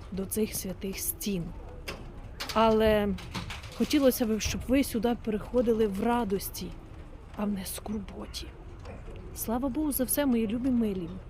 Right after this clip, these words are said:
Церква єдина, церква <laughs> на весь світ одна, яка сповідує апостольське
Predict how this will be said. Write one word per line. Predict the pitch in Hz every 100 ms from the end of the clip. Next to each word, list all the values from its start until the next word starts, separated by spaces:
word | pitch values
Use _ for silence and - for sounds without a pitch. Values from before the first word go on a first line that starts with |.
| - - - - -
Церква | - 226 220 - 208 180 - - - -
єдина, | 202 190 214 247 233 185 170 - - - - - - -
церква | - 196 185 - 190 185 - - - -
<laughs> | - - - - -
на | 277 220 226
весь | 214 214
світ | - 214 208 262 - - - -
одна, | 220 226 220 185 170 -
яка | 185 -
сповідує | 180 - 190 208 247 196 175 165 - - - - - - - - - -
апостольське | 190 214 220 220 - 214 196 -